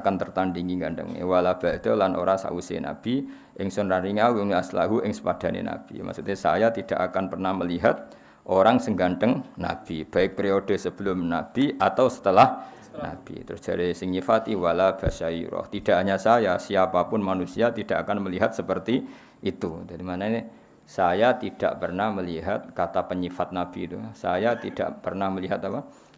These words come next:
Orang sing ganteng Nabi, baik yang sebelum Nabi maupun setelah Nabi. Dan itu tidak hanya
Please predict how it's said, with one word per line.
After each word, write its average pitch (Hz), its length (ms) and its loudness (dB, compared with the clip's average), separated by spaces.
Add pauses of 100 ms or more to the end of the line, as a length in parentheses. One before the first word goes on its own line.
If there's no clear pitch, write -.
(140)
Orang 95 360 4
sing 107 240 -4
ganteng 123 600 -2
Nabi, 87 400 -12
baik - 400 -4
yang 90 160 -2
sebelum 87 480 -6
Nabi 76 400 -4
maupun 104 400 -2
setelah 85 360 -4
Nabi. 65 400 -10
Dan 95 240 0
itu 95 200 -4
tidak 104 360 -4
hanya 90 360 -2